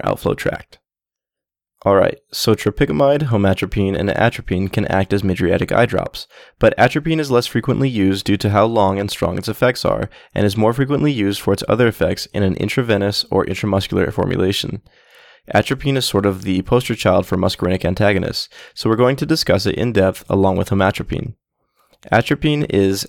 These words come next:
an active component found within the roots of a plant known as deadly nightshade, or belladonna. Belladonna means beautiful woman in Italian, because it was used in antiquity to dilate the pupils,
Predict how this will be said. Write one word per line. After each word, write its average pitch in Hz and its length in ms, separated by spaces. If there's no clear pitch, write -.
an 90 320
active 110 340
component 92 420
found 92 280
within 104 200
the 113 100
roots 92 260
of - 120
a 107 80
plant 90 320
known 87 140
as 87 140
deadly 85 240
nightshade, 90 640
or 98 80
belladonna. 82 640
Belladonna 120 500
means 95 320
beautiful 104 400
woman 95 320
in 87 120
Italian, 95 680
because 101 280
it 101 60
was 123 200
used 104 280
in 110 140
antiquity 101 500
to - 100
dilate 87 340
the - 80
pupils, - 500